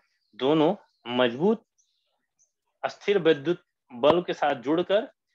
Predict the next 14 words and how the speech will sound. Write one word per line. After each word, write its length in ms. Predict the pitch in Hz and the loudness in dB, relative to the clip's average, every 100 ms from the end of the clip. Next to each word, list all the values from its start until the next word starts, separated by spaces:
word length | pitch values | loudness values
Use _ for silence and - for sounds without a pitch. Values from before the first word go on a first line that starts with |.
| _ - | _ -12
मैग्नीशियम 500 | 120 131 139 190 190 | -6 -4 -4 -4 -6
क्लोराइड 380 | 151 131 127 131 | -2 0 0 -2
के 60 | 143 | -4
रूप 180 | 143 165 | -4 -4
में 160 | 240 254 _ _ _ | -6 -6 _ _ _
उपस्थित 500 | 117 - 123 - 160 | -6 -4 -4 -4 0
रहेगा, 340 | 165 165 196 269 - | 4 6 4 2 -8
जिसको 280 | 117 - 135 | -20 -4 0
हम 160 | 131 | 2
लोग 120 | 139 120 | 0 2
बोलते 320 | 123 120 135 | 0 0 -2
हैं 140 | 185 - _ _ _ _ _ | -4 -6 _ _ _ _ _
एम 300 | 135 135 131 | -2 0 0
जी 280 | 127 165 | -2 -2